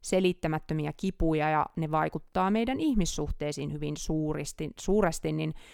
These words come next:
regressioterapia auttaa näihin kaikkiin asioihin, ja siinä ei siis sinänsä,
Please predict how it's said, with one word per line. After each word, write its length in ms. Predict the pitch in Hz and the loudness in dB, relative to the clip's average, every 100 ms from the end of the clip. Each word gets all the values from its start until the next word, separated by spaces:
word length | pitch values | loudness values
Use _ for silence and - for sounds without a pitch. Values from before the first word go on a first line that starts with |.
| - - | -20 -6
regressioterapia 920 | 170 185 190 180 156 156 156 156 156 151 | -2 0 0 -2 -2 0 0 2 0 2
auttaa 560 | 160 160 - - 139 | 4 4 2 -2 -2
näihin 320 | 131 - 139 | -2 -6 -6
kaikkiin 440 | 143 135 - 143 135 | -4 -6 -6 -6 -4
asioihin, 600 | 139 - 151 147 143 143 | -4 -2 0 0 -2 -4
ja 100 | 139 | -2
siinä 320 | 156 156 156 | 0 2 4
ei 100 | 165 | 4
siis 340 | 165 160 - - | 4 2 0 -2
sinänsä, 440 | - 175 180 165 | 2 4 6 4